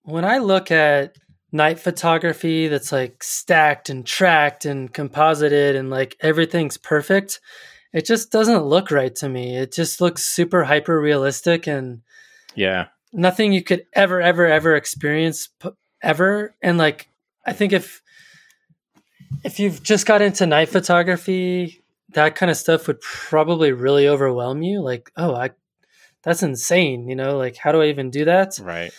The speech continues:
Speaker 2: I,
Speaker 1: And
Speaker 2: yeah,
Speaker 1: I
Speaker 2: if you get
Speaker 1: think
Speaker 2: into it, you're like, "Wait, I have to buy a tracker and I have to do all that stuff?" It's like, just to do night photography?
Speaker 1: Yeah, and that's what I liked about what you say about gear, too. It's like, just go shoot, you know? Like, you don't need the best gear. You don't,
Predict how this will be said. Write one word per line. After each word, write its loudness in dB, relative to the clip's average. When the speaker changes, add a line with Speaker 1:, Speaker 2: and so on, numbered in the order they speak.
Speaker 2:
I, -4
Speaker 1:
And -8
Speaker 2:
yeah, 2
Speaker 1:
I 4
Speaker 2:
if 0
you -6
get 2
Speaker 1:
think 2
Speaker 2:
into -8
it, -6
you're -4
like, -4
"Wait, 2
I 2
have 0
to -2
buy 2
a 2
tracker -4
and -4
I 0
have -2
to -10
do -4
all 0
that -2
stuff?" -6
It's -16
like, -8
just -10
to -8
do -6
night -4
photography? -14
Speaker 1:
Yeah, 2
and -8
that's -10
what 4
I 4
liked 2
about 0
what -2
you -6
say 0
about 2
gear, 0
too. -2
It's -4
like, -4
just -6
go 0
shoot, -4
you -8
know? -4
Like, 0
you 2
don't 0
need 0
the 0
best 2
gear. 2
You -2
don't, -4